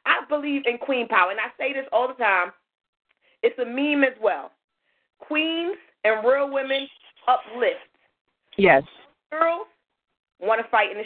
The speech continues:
Speaker 1: street and act a fool.
Speaker 2: <laughs> Right,
Speaker 1: And I,
Speaker 2: exactly.
Speaker 1: Diva, I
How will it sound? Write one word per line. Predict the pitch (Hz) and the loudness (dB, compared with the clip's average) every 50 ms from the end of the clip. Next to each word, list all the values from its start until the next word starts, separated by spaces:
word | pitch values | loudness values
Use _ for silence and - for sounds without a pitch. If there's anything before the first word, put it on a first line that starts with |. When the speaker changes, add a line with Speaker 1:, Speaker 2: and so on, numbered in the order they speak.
| - | -10
Speaker 1:
street | _ 214 202 185 175 - - _ _ _ _ _ _ - | _ -6 -6 -6 -6 -8 -12 _ _ _ _ _ _ 2
and | 190 190 - | 2 2 2
act | 180 185 190 - | -2 -4 -4 -4
a | 202 | -10
fool. | - - - 339 - - - - 214 - - | 2 6 6 6 6 4 0 -4 -4 -4 -4
Speaker 2:
<laughs> | _ _ _ _ _ _ _ - | _ _ _ _ _ _ _ 0
Right, | 185 180 190 - - 151 139 - - | 4 6 8 8 8 6 4 2 0
Speaker 1:
And | 190 | 0
I, | |
Speaker 2:
exactly. | 180 165 160 170 160 156 - 143 135 131 127 - - - - - - - - - - - | 0 2 2 2 2 2 0 -2 -2 -4 -4 -8 -16 -20 -20 -20 -20 -20 -20 -20 -20 -16
Speaker 1:
Diva, | - - 226 | -6 -6 -2
I | - 208 214 | 0 0 -2